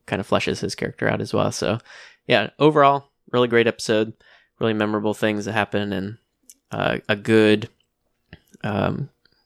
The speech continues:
good flashback and, and main storyline for,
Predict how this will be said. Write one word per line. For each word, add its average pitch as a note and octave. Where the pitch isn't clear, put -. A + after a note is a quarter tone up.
good G#2+
flashback G2+
and, F2+
and G2+
main G2
storyline F#2+
for, -